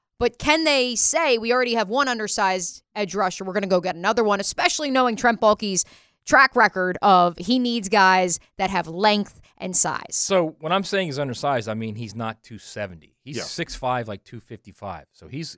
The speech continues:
Speaker 2: a good size.
Speaker 3: And can put weight on.
Speaker 2: My point is he's not like Trayvon Walker, okay? He's more of a long, athletic type guy.
Speaker 3: Yeah.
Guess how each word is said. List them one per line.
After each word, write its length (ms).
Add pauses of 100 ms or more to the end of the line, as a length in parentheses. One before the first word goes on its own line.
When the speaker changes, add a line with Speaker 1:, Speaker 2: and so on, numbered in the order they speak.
(140)
Speaker 2:
a 60
good 240
size. 380
Speaker 3:
And 100
can 140
put 160
weight 200
on. 220
Speaker 2:
My 140
point 200
is 80
he's 160
not 280
like 160
Trayvon 380
Walker, 460
okay? 220
He's 200
more 280
of 80
a 80
long, 760 (160)
athletic 520
type 320
guy. 160 (380)
Speaker 3:
Yeah. 200